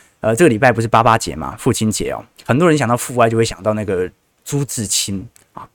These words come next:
《背影》啊，橘子掉下来了，对不对？可是你要知道哦，其实《背影》里面哦，他有一段时间哦，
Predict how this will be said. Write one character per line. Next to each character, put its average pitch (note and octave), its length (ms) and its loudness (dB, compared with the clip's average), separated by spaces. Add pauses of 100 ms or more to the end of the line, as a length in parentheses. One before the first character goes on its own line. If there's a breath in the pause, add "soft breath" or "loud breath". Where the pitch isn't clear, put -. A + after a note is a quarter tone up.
《背 E3+ 160 6
影》 F#2 260 -12 (200)
啊， F#2 140 -4
橘 D#3 160 -4
子 A#3 120 4
掉 B3 120 4
下 A3+ 140 6
来 D#3 160 4
了， D#3+ 100 4
对 C3+ 140 -2
不 A#2 60 -4
对？ G#2+ 180 -2 (460 loud breath)
可 D3 80 4
是 G#3+ 120 6
你 C#3 140 2
要 D#3 100 4
知 E3+ 120 0
道 E3+ 160 4
哦， G2 200 0
其 D#3 120 -2
实 F#3 80 -2
《背 G#3+ 160 6
影》 C3+ 100 2
里 G2+ 80 -4
面 A#2 220 0
哦， C#2 120 -10
他 - 140 -2
有 A#2 140 0
一 G2 80 -4
段 C#3 200 0
时 - 200 -6
间 G#2+ 260 -2
哦， E2+ 140 -6